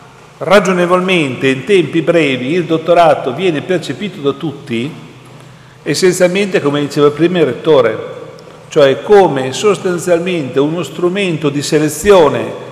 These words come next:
del personale che rimane all'interno dell'università, quindi come una via di reclutamento indiretta, che diventa sempre più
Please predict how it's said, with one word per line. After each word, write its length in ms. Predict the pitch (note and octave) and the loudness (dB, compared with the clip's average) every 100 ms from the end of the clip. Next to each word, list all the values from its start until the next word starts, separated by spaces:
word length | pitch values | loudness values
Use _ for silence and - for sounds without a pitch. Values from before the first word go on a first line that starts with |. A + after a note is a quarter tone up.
| - | -18
del 280 | - E3 F#3 | -2 2 2
personale 1300 | F#3 D#3 D#3 G3+ F3+ F#3 F#3+ G3 G3 F#3+ - - - | 2 0 2 0 2 2 2 4 2 0 -8 -16 -8
che 220 | - D#3+ | 2 4
rimane 500 | D3 E3 F#3+ F#3 D3 | 4 2 2 2 2
all'interno 480 | C#3 C3+ C3+ F#3+ F3+ | 0 0 -4 -2 -2
dell'università, 1080 | D3 C#3 C3+ C#3 C#3 A#2+ D3+ A#2 C3 F#3+ - - - - - - - | -2 -4 -2 -2 -2 0 2 4 0 -4 -12 -16 -20 -20 -20 -20 -10
quindi 320 | F3 E3+ D3+ | -4 -2 -4
come 240 | - F3 D#3 | 2 2 4
una 160 | D#3+ | 2
via 220 | D#3 G#3+ E3+ | 4 4 4
di 120 | E3 | 2
reclutamento 920 | D#3+ - D#3 D#3 D#3 F#3+ D#3 B2 C3 | 2 0 2 2 2 0 -4 -2 -2
indiretta, 1000 | B2 B2+ C#3 B2+ - - A#2+ D#3 - - - - - - | -2 -2 -2 -2 -4 -2 -2 -2 -8 -16 -20 -20 -20 -6
che 140 | D#3+ | -2
diventa 600 | D#3+ F#3+ G#3+ E3 - C3 B2 | 0 2 2 2 2 2 2
sempre 520 | - A3 F3+ D#3 C#3+ | -2 -4 -4 -4 -6
più 380 | - G#3 F#3 | -4 -6 -6